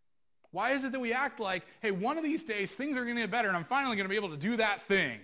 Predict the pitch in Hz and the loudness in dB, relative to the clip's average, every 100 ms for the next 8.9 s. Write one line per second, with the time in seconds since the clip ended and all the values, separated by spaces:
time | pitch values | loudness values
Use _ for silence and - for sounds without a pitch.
0 | - _ _ _ _ _ _ _ - 302 | -18 _ _ _ _ _ _ _ -2 0
1 | 330 285 262 254 254 240 202 196 247 233 | 2 2 0 0 0 0 -2 -2 -2 0
2 | 254 233 220 220 220 208 165 - - 226 | 0 0 -2 2 4 4 2 -2 -6 -2
3 | 254 240 247 240 233 - 240 240 196 165 | 2 4 6 4 2 0 0 0 0 -2
4 | - 185 175 180 262 220 240 233 226 226 | -4 -2 -2 0 0 0 0 0 0 0
5 | 233 180 180 240 262 247 214 247 233 233 | -2 -2 -2 0 0 0 -2 -2 0 -2
6 | 202 240 233 196 220 277 285 226 240 226 | -2 -2 -2 -4 -4 -6 -4 -2 -2 -2
7 | 226 220 185 196 160 147 - - 311 - | -4 -6 -6 -8 -8 -10 -10 -4 -4 -4
8 | 151 135 127 127 123 120 120 123 | -6 -8 -6 -6 -6 -8 -6 -8